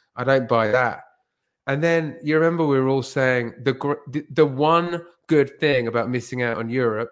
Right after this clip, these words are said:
is that we've got all week to prepare for these games.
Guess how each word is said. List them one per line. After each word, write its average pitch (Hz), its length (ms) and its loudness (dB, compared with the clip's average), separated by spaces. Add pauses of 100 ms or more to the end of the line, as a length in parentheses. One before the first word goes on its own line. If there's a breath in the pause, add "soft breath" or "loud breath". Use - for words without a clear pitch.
is 117 180 -8
that 117 100 -8
we've 113 200 -8
got - 320 -4
all 143 260 -2
week 127 400 -4
to - 140 -20
prepare 123 420 -6
for 120 140 -14
these 113 260 -8
games. 104 480 -12